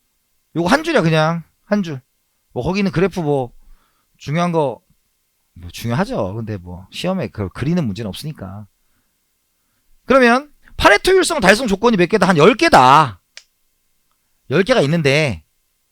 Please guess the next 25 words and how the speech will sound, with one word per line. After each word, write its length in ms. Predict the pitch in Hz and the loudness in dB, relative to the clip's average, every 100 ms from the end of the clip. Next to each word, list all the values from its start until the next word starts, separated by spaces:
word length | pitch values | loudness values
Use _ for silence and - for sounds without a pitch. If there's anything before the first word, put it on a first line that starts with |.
| _ _ _ _ _ _ _ _ _ _ _ _ _ _ | _ _ _ _ _ _ _ _ _ _ _ _ _ _
얘가 240 | 185 247 240 | 2 4 6
만약에 360 | 170 208 220 | 4 4 2
달성하지 580 | - 190 208 285 277 220 | 2 2 4 4 4 4
못한 300 | 175 208 220 | 0 0 0
것은 380 | 196 196 185 98 | 0 -2 -2 -2
열 200 | 139 233 | -2 -2
개를 300 | 262 302 262 | 0 -2 -2
다 240 | - 175 | 0 0
채우지 360 | - - 381 277 | 2 -2 -4 -6
못했다, 360 | 143 208 190 | -2 -2 2
이런 220 | 143 147 190 | 2 2 0
얘기죠. 460 | 147 117 135 120 - _ _ _ _ _ _ _ _ _ - | -2 -4 -6 -8 -16 _ _ _ _ _ _ _ _ _ -4
근데 300 | 208 220 180 | 2 4 4
얘가 260 | 190 214 | 4 4
만약에 420 | 202 175 180 - - | 4 4 2 -2 2
아홉 360 | 139 247 294 | 6 6 4
개가 260 | - 269 214 | -2 2 2
있고 400 | 156 - 156 214 _ _ _ - | 2 -4 -10 -12 _ _ _ -2
여덟 280 | 170 262 | 4 4
개를 220 | 302 311 254 | 4 0 0
달성한 500 | 151 160 214 214 202 | 2 2 0 0 0
게 80 | |
있다 580 | 143 - 143 139 131 82 _ _ _ | -2 2 6 6 4 -2 _ _ _
라고 240 | - 160 185 | 2 2 4
하면 240 | 240 247 | 0 -2